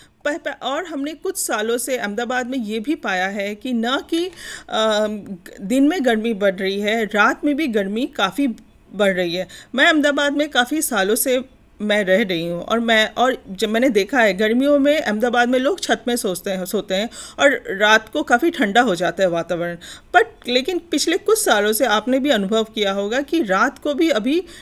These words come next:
जल्दी ठंडा नहीं होता है. हमने, हमारा रात का भी तापमान बढ़ने लगा है पहले के हिसाब से, अ, जो काफ़ी गंभीर है.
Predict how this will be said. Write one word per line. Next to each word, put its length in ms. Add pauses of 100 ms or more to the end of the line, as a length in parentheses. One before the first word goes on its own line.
(160)
जल्दी 340
ठंडा 380
नहीं 300
होता 300
है. 140
हमने, 360
हमारा 400
रात 320
का 100
भी 120
तापमान 520 (360)
बढ़ने 360
लगा 300
है 260 (260)
पहले 280
के 140
हिसाब 440
से, 300 (520)
अ, 100
जो 340
काफ़ी 380
गंभीर 500
है. 240